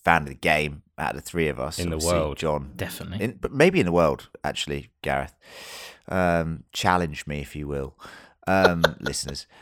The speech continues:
Speaker 1: But, uh, so I'm, I'm coming at it from sort of a video game perspective, and there was a part of me, and I said this in the hot take halfway through, it was a bit gutted that we're not gonna get the Ellie and Bill dynamic,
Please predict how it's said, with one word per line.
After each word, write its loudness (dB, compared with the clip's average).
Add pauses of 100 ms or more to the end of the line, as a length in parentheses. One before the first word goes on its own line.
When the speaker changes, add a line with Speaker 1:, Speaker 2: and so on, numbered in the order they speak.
(240)
Speaker 1:
But, -6
uh, 6
so 2
I'm, 4
I'm 2
coming 8
at 12
it 4
from 4
sort 2
of 2
a 0
video 4
game 0
perspective, -4
and 2
there 2
was 2
a -4
part 6
of -2
me, -2
and -2
I -2
said -4
this -8
in -8
the -2
hot -2
take -2
halfway -2
through, -2
it -6
was -6
a -10
bit -4
gutted -4 (320)
that -6
we're -2
not -2
gonna -6
get -2 (160)
the -4
Ellie 0
and -10
Bill 0
dynamic, -2